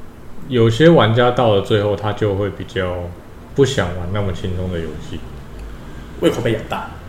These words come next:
Speaker 1: 对，胃口被养大，所以就导致说会有，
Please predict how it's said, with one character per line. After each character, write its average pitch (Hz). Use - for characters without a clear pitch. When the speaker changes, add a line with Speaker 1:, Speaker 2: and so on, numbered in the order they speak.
Speaker 1:
对， 98
胃 113
口 107
被 95
养 82
大， 87
所 143
以 135
就 151
导 117
致 127
说 120
会 117
有， 85